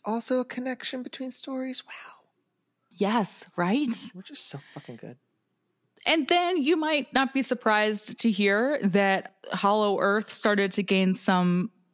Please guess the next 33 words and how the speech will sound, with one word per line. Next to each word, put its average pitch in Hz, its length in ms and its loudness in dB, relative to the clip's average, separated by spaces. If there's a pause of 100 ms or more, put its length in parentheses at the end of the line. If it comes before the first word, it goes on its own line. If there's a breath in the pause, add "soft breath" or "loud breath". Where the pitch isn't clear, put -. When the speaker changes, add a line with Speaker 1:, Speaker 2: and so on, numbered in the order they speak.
Speaker 2:
popularity 196 920 2
in 160 260 0
fiction. 269 600 0 (300 loud breath)
In 190 140 2
eighteen 170 400 2
sixty-four, 190 840 0
Jules 139 380 0
Verne 202 460 4
published 156 480 0
A 143 60 2
Journey 143 360 0
to 143 120 0
the 139 80 2
Center 135 380 2
of 123 80 -2
the 135 80 0
Speaker 1:
Mm-hmm. 147 100 -2
Speaker 2:
Earth, 226 380 2 (320 loud breath)
which 214 180 0
describes 175 500 0
an 165 100 -2
expedition 160 640 -2
inside 156 520 0
the 151 140 0
Earth 156 320 0
through 160 120 0
the 147 80 -2
mouth 151 320 0
of 147 120 -2
a 143 80 0
fictional 165 640 -2
Icelandic 151 600 -2
volcano. 202 680 -2